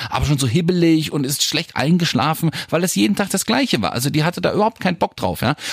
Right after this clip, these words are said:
Und die war noch nicht im Kindergarten, also sie war noch nicht mal gewöhnt, dass sie jetzt jeden Tag mit anderen Kindern oder mit vielen Kindern außenrum war. Aber wir haben dann auch gemerkt, sobald die die Spielplätze hier wieder aufgemacht haben und wir sind dann mal den ersten Tag mit ihr da hingegangen und da waren ganz viele Eltern und ganz viele andere Kinder,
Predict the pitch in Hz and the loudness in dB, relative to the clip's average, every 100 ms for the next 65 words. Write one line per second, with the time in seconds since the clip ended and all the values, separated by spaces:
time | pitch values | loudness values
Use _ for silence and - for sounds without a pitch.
0 | - 135 123 131 113 113 - - 147 - | -2 0 2 0 0 0 0 0 0 2
1 | 147 120 156 104 90 98 107 107 110 113 | 0 2 0 0 -2 -4 -4 0 2 2
2 | 127 107 139 120 98 101 _ _ _ - | 0 0 0 0 0 -2 _ _ _ -14
3 | 113 98 139 180 - 104 101 101 92 90 | -4 2 2 2 0 -4 -2 0 -2 0
4 | 101 107 - - - - 107 98 95 - | 0 0 -2 -4 -4 -2 0 2 0 2
5 | 139 120 101 - - 113 98 - 147 156 | 2 2 0 -6 -2 0 0 0 2 2
6 | 123 113 95 85 - 101 104 90 92 85 | 2 2 2 0 -2 -2 0 2 2 0
7 | - 90 92 92 - - - _ - 87 | -4 -4 -2 -2 -6 -10 -12 _ -6 0
8 | 113 139 190 240 _ _ 139 113 123 120 | 0 2 2 0 _ _ 0 2 2 2
9 | - 110 143 147 127 127 110 - 135 147 | 2 2 2 0 0 0 -2 -2 0 0
10 | 156 143 110 110 117 - 131 - 170 185 | 2 2 2 0 -2 0 0 0 -2 0
11 | 120 107 107 123 123 107 104 101 104 - | 0 2 0 2 2 2 0 -2 -4 -2
12 | 95 107 110 95 98 98 104 101 139 190 | -2 0 0 0 0 2 2 2 0 0
13 | - - 104 107 104 113 110 104 - 95 | -2 -4 -2 -2 0 0 0 0 0 2
14 | 117 147 117 107 107 - 104 - 98 98 | 2 2 2 2 0 0 0 0 -2 0
15 | 127 151 160 | 2 4 2